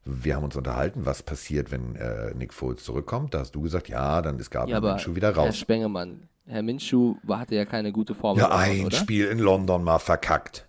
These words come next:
Speaker 1: Eins
Speaker 2: Ja.
Speaker 1: kann man auch mal verkacken. Wir haben
Speaker 2: Ja.
Speaker 1: auch schon einen Podcast
Speaker 2: Nee,
Speaker 1: verkackt.
Speaker 2: der Vergleich hinkt. Ja, haben wir, aber trotzdem. Nee, nee, nee. D-, d-, das lasse ich jetzt mal nicht gelten. Also ich sag, guck mal, das erste Mal, dass wir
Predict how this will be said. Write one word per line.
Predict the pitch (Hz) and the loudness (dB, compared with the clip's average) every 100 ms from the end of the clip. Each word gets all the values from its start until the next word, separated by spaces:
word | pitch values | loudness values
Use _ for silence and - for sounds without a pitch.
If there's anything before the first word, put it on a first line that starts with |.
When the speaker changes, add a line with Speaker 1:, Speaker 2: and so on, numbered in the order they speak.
| _ | _
Speaker 1:
Eins | 95 113 110 202 | 2 4 2 -2
Speaker 2:
Ja. | |
Speaker 1:
kann | 220 95 | 0 0
man | 90 | 2
auch | 82 | 2
mal | 80 | 0
verkacken. | - 80 76 85 | 0 -2 -2 2
Wir | 117 143 | 6 6
haben | 151 | 8
Speaker 2:
Ja. | |
Speaker 1:
auch | 165 | 4
schon | - 143 | 4 2
einen | |
Podcast | - 110 - 175 180 | 6 4 4 0 2
Speaker 2:
Nee, | |
Speaker 1:
verkackt. | 180 165 185 | 0 2 2
Speaker 2:
der | 196 | 2
Vergleich | 190 151 143 - | 0 0 -2 -4
hinkt. | 113 107 101 | -6 -6 2
Ja, | 131 92 | 2 2
haben | 160 226 | -2 -2
wir, | 101 | -2
aber | 90 101 | -2 -4
trotzdem. | - 135 101 87 104 | -4 -8 -8 -12 -10
Nee, | 139 175 170 - | -8 -6 -8 -8
nee, | 131 127 131 _ _ | -6 -6 -8 _ _
nee. | 110 107 - _ _ _ _ _ _ | -10 -10 -12 _ _ _ _ _ _
D-, | 113 | -6
d-, | 107 123 | -4 -4
das | 143 | -4
lasse | 139 135 | -4 -4
ich | |
jetzt | 123 123 | -6 -4
mal | |
nicht | 117 - | -6 -6
gelten. | 98 95 - | -8 -8 -4
Also | 151 | 4
ich | 202 | 4
sag, | 226 202 | 4 0
guck | 165 220 | 0 6
mal, | 185 | 6
das | 156 | 8
erste | 214 220 214 | 4 4 4
Mal, | 202 | 4
dass | 202 202 | 4 4
wir | 190 | 2